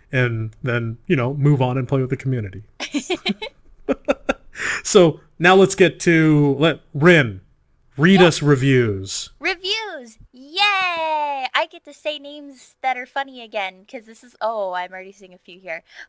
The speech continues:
Speaker 2: Okay, uh, five stars from Kuimen. Uh, "Awesome work, guys. Keep it up. Thank you very much. And, oh, enjoy our quirky sense of humor. Um, at least it's not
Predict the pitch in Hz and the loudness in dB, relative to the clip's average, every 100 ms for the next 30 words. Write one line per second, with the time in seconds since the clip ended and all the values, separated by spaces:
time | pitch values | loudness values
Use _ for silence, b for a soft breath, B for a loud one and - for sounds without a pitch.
0 | 208 - 240 185 - _ _ _ _ 208 | -2 0 -2 -2 -8 _ _ _ _ 0
1 | 208 196 - 220 - 311 311 302 285 226 | 2 0 -2 -6 -6 -10 -10 -10 -8 -8
2 | 214 - - - 311 339 359 381 415 _ | -10 -20 -20 -20 -18 -14 -8 -8 -8 _
3 | _ _ - 226 226 - 269 262 262 - | _ _ -2 2 2 0 -4 -6 -18 -10
4 | 285 285 294 - - - 254 226 - 208 | -6 -6 -8 -14 -20 -20 -20 -12 0 2
5 | 254 - _ - 233 _ 220 202 202 190 | 2 -2 _ -20 -20 _ -20 -20 -20 -18
6 | 202 330 - - - 233 - 285 294 - | -14 -12 -14 -18 -16 -16 -6 -4 -4 -8
7 | 233 254 269 320 330 240 247 247 _ - | -20 -12 -2 -2 -2 -6 -10 -12 _ -20
8 | 294 294 294 277 - 277 269 - 220 - | -20 -20 -20 -20 -20 -20 -20 -20 _ -20
9 | - 311 294 226 190 180 _ _ _ _ | -20 -16 -10 -10 -10 -18 _ _ _ _
10 | _ _ _ 220 233 220 214 214 214 - | _ _ _ -10 -6 -6 -8 -12 -18 -18
11 | 240 226 220 247 262 - 269 269 - 240 | -20 -20 -20 -20 -20 -18 -20 -18 -20 -18
12 | 233 226 214 - - | -12 -8 -8 -10 -16